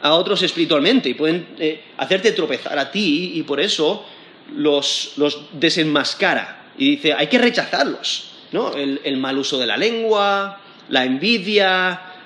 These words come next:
la falta del cuidado de los pobres y de los necesitados, la mundanalidad, los pleitos, etcétera.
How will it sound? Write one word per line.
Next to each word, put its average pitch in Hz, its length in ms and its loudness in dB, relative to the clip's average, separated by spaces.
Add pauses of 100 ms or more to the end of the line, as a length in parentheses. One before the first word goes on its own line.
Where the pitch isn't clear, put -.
la 139 160 2
falta 170 300 2
del 151 140 4
cuidado 151 320 4
de 143 120 0
los 117 140 -4
pobres 220 440 2
y 190 60 0
de 175 80 0
los 156 120 0
necesitados, 214 1080 2 (260)
la 156 520 2
mundanalidad, 170 1080 2
los 147 220 0
pleitos, 208 600 2
etcétera. 147 480 -2